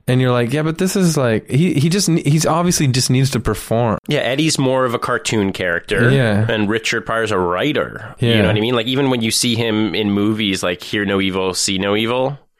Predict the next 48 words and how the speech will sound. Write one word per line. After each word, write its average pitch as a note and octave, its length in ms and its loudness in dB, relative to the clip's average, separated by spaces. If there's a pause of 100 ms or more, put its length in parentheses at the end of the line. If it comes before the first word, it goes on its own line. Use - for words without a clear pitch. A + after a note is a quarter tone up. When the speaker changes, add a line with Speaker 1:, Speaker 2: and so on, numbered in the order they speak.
(520)
Speaker 1:
Yeah. A#2+ 300 2
Speaker 2:
Or G#2+ 100 0
See G2 220 -2
No F#2 160 0
Evil, F#2 220 -2
Hear F#2 160 -4
No G2 160 0
Evil. G#2+ 280 0
I, G#2 80 0
I G#2+ 340 2
Speaker 1:
<laughs> - 0 -
Speaker 2:
never G2+ 240 2
get F#2+ 140 -4
that F#2 100 0
order F#2 260 0
right. F#2+ 380 -4
You B2 120 -2
know, A#2+ 140 0
you B2+ 140 -2
can D#3+ 140 -2
tell E3 380 0
he's C3+ 320 -2
kind C#3 200 -4
of A#2+ 60 -8
awkward D3 580 -2 (360)
in A2+ 100 -6
his G#2+ 160 -2
acting. E3+ 760 -6
He's C3 280 -2
not, B2 340 2
Speaker 1:
Yeah. A2 240 0 (160)
Speaker 2:
he's C3+ 260 -2
a D3+ 80 2
writer. D#3+ 360 0
He's A2 180 -2
a, A#2 140 0
he's B2 160 -2
a A#2+ 80 -2
comedian. B2 720 0
He's G2 500 -2
Speaker 1:
Yeah. A2+ 460 0
Speaker 2:
put E3 180 0
into C#3+ 280 0
these B2 600 -2
roles, A#2+ 560 0
A, C#3 340 -2
to, - 140 -2
like, G2+ 320 -4